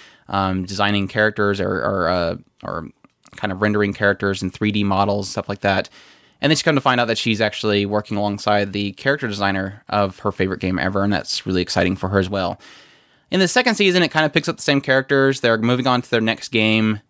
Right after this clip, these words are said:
and, um, kinda kicks things off really early on the idea that they're looking for somebody to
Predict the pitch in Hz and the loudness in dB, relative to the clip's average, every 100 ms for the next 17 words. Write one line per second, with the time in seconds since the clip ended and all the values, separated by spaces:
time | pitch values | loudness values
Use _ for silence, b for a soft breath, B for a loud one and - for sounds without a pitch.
0 | - 98 98 98 101 101 95 - 101 98 | -10 -4 -2 0 0 -2 -4 -6 -4 -2
1 | 90 87 92 - _ _ - - 131 - | -4 -4 -8 -12 _ _ -18 -4 -2 -2
2 | 131 - 127 120 117 117 113 117 117 113 | -6 -2 -2 0 -2 -2 -2 0 0 0
3 | 120 120 113 110 107 101 110 107 107 104 | 0 2 0 0 0 2 2 2 2 0
4 | 104 - 101 - 101 - 104 101 101 - | 0 -2 -2 0 0 2 2 2 0 -4
5 | 98 | -4